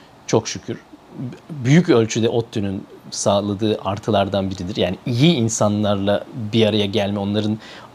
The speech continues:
aynı, e, atmosferi, oksijeni soluma imkanı vermiş olması. Ama yani çok, e, kötü hocalarım da oldu. Ve kötülüklü, yani kötü hocanın,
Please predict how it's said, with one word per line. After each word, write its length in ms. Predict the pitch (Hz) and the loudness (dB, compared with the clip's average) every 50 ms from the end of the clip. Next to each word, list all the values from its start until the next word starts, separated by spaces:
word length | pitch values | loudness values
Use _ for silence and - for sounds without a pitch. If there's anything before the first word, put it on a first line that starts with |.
| - - | -8 0
aynı, 280 | - 117 120 120 117 113 | 4 4 6 6 6 4
e, 340 | 110 87 - - 107 110 | 4 2 -2 -4 -4 -4
atmosferi, 720 | 101 - 107 107 - 120 110 107 - - - 110 101 113 | -2 -2 -2 -2 0 0 0 0 -2 -2 -2 0 2 2
oksijeni 420 | 92 110 - - 123 107 107 107 107 | 0 0 -2 -2 0 0 2 2 0
soluma 340 | - - 110 101 110 117 117 | 0 0 2 2 4 4 2
imkanı 520 | 110 107 - 113 104 104 113 117 117 113 - - - 110 | 2 2 2 2 4 4 4 2 0 -2 -4 -10 -6 -2
vermiş 340 | 101 101 101 104 101 - - | 0 0 2 0 -2 -2 -2
olması. 440 | 95 90 90 85 - - - - - - - - - - - - - - - - - - - - - | -2 -2 -4 -6 -8 -8 -8 -8 -10 -12 -16 -20 -20 -20 -18 -16 -16 -14 -14 -14 -14 -16 -18 0 4
Ama 240 | 160 160 190 208 208 | 6 8 8 8 8
yani 400 | - - 175 185 180 190 190 180 | 6 6 8 8 8 8 6 6
çok, 260 | - 240 214 - - - - - - | 6 4 4 2 -4 -10 -8 -6 -2
e, 240 | - 101 107 170 | -2 -2 0 0
kötü 260 | 175 - 190 185 - 269 | 4 4 6 6 8 6
hocalarım 460 | 254 170 143 123 107 110 110 113 98 | 8 8 8 6 6 4 0 2 2
da 60 | 107 | 2
oldu. 400 | 101 90 92 90 87 127 - - - - - - - - - - - - - | 2 2 0 -2 -2 -4 -4 -4 -8 -16 -20 -20 -20 -20 -20 -20 -14 4 4
Ve 120 | 143 147 | 4 6
kötülüklü, 560 | - 175 165 - 202 185 208 - - 180 185 | 6 4 6 8 6 6 6 6 4 0 2
yani 260 | - - 127 120 117 113 | 6 6 6 6 6 4
kötü 280 | - 135 - - 247 | 2 0 4 6 6
hocanın, 520 | 220 233 196 143 156 147 143 143 143 143 | 8 8 8 8 8 8 8 6 6 4